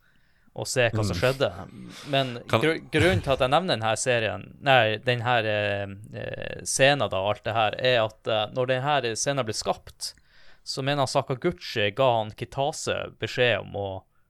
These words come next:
Speaker 1: sk-, å, å, ja, lage en operascene. Og han,
Speaker 2: Mm.
Speaker 1: eh,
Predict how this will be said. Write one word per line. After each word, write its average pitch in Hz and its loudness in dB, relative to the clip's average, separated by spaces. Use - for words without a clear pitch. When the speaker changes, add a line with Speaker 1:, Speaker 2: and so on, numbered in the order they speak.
Speaker 1:
sk-, - -14
å, 110 -4
å, 101 -4
ja, 131 4
lage 139 6
en 101 0
operascene. 107 -4
Og 123 4
han, 117 2
Speaker 2:
Mm. 110 2
Speaker 1:
eh, 113 2